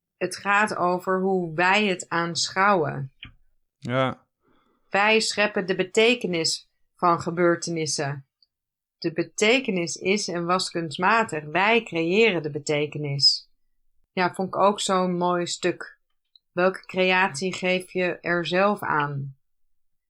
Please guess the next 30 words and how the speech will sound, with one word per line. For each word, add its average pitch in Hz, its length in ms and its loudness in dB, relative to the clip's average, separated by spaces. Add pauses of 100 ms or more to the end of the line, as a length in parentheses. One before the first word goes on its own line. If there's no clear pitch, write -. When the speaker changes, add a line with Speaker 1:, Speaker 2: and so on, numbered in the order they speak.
(160)
Speaker 1:
Deze, 185 540 0
hij 170 300 -2
schrijft 185 320 -2
aan 175 80 -4
het 165 80 -10
eind 175 220 -6
van 180 160 -8
dat 180 200 -4 (840)
stukje: 196 520 -8 (200)
"Deze 190 440 0
betekenisvolheid 190 1600 0
van 175 200 -6
gebeurtenissen 180 1120 -2 (720)
is 185 220 -4
de 185 180 0
verhevenste 202 840 0
betekenis 180 720 -2
die 170 140 -6
niet 202 300 -4
in 190 120 -6
de 185 80 -6
gebeurtenissen 175 1000 -4
als 160 260 -4
zodanig 160 720 0
bestaat 220 600 -4
en 165 200 -6
niet 202 200 -4
in 175 160 -6
de 160 120 -8
ziel, 175 560 -2